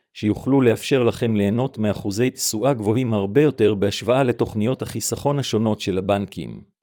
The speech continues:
אחת הדרכים היעילות ביותר להשקיע כסף קטן בעולם הנדל"ן היא רכישת קרקע להשקעה. רכישת קרקע להשקעה מאפשרת לכם להשקיע כסף קטן עם פוטנציאל רווח גדול במיוחד.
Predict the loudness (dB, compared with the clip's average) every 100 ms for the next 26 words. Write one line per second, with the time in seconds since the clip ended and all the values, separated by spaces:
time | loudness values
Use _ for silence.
0 | _ _ _ _ _ _ -10 -4 0 2
1 | 2 0 2 2 2 0 2 2 2 0
2 | 0 4 4 4 2 0 0 0 2 0
3 | -2 -6 -4 -4 0 0 2 4 6 6
4 | 4 2 0 0 0 2 0 -8 _ 0
5 | 0 0 -4 2 2 2 2 2 4 4
6 | 4 2 0 0 0 -2 -8 _ _ _
7 | _ _ _ _ _ _ -10 -8 -6 2
8 | 2 2 0 0 2 4 4 0 -2 0
9 | 2 2 0 0 0 2 2 -2 -2 0
10 | 0 0 -2 0 2 0 0 -4 -4 -2
11 | 0 0 0 -2 -2 -2 -2 -2 -2 2
12 | 2 4 2 4 2 2 0 4 4 4
13 | 0 0 -2 -6 -6